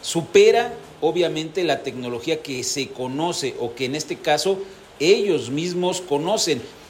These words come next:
Eh, este, el señor Graves dijo que las maniobras eran muy sofisticadas, difícilmente, eh, un ser humano podría soportar las fuerzas G en las aceleraciones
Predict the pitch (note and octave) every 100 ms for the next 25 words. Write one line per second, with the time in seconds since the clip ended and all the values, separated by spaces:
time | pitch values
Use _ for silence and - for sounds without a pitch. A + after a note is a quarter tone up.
0 | - A#2+ B2 A#2+ A#2+ - - B2+ A#2+ A#2+
1 | D3 E3 D#3 F3 F#3+ F#3+ - - B2 F#3+
2 | F3+ C#3+ - - - C#3 C3 B2 C#3 D3
3 | F#3 G3+ F3 B2+ - - - - D3 E3+
4 | E3 C#3 - B2 D3 G#3+ - E3 C#3 -
5 | B2+ - C#3+ D#3 E3+ C#3 F#3+ G#3 E3+ D#3
6 | E3 - D3+ - - - - - B2 F3
7 | F3+ G3 F#3 E3+ E3+ E3+ - C#3 C3+ D3+
8 | F3 F#3 D3 D3 A#2 B2+ B2 - D3+ D#3
9 | C#3 - - - A#2 B2+ B2 C#3 D#3 D#3
10 | C3 - - D#3+ G#3 C#3 C3 C3 B2+ -
11 | B2 - C3 C3 C3+ B2+ D#3 E3+ D#3